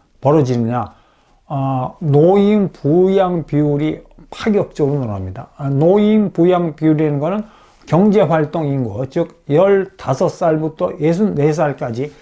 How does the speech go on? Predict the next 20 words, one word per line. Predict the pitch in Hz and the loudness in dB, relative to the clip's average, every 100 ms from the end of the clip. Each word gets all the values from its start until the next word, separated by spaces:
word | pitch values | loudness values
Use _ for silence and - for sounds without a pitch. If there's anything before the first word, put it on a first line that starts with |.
| _ _ | _ _
생산활동하는 | - 240 220 196 190 175 175 175 165 190 196 | -4 0 2 2 0 -2 -4 -4 -4 -6 -4
인구가 | 190 190 190 185 175 202 147 139 104 117 185 - _ _ - | -2 0 -2 -2 -4 -6 -2 -2 -2 -4 -4 -8 _ _ -2
몇 | 143 202 | 2 4
명의 | 208 214 208 214 202 | 4 4 2 0 0
노인을 | 151 170 180 185 220 233 - | 0 0 0 -2 -4 -6 -2
부양하느냐, | 156 165 139 139 131 113 - _ _ _ 170 175 226 214 151 | 2 2 0 -4 -6 -8 -12 _ _ _ -4 -4 -4 -10 -4
그 | 160 | -2
비율인데요. | - 185 208 160 131 113 117 107 - _ _ _ _ _ | 0 0 2 0 -2 -2 -6 -8 -14 _ _ _ _ _
어, | 214 185 165 160 | -4 -2 0 0
앞으로 | 185 190 220 | 0 2 2
사오십 | 214 175 175 185 | 2 2 2 2
년 | 185 180 170 | 0 0 0
후에 | 170 | 0
우리나라가 | 170 156 170 160 160 | 0 0 0 2 0
세계에서 | 170 180 180 180 - | 0 0 0 0 -6
제일 | - 190 226 | -2 0 2
늙은 | 170 175 175 | 2 0 0
나라가 | 165 156 147 | 0 0 -2
되면은 | 131 131 185 165 135 | -2 -4 -6 -8 -4
무려 | 247 247 143 165 - | -2 0 0 0 -4